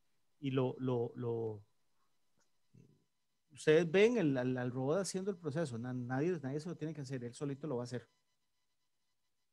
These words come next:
O sea, él va a verificar el peso y él lo va a, este, cambiar el contenedor en ese caso.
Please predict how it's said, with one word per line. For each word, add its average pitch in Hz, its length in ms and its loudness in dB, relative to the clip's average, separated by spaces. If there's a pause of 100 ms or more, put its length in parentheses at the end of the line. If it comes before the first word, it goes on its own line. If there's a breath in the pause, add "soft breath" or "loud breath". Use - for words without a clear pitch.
(280)
O - 20 -20
sea, 135 160 6
él 127 140 4
va 147 80 6
a 160 40 6
verificar 160 540 0
el 156 120 0
peso 208 420 -2
y 143 100 -2
él 127 120 0
lo 131 140 -6
va 131 380 -4
a, 123 300 -6 (460)
este, 117 360 -2
cambiar 120 360 -2
el 131 80 -2
contenedor 113 480 -6
en 113 140 -8
ese 107 160 -14
caso. - 320 -8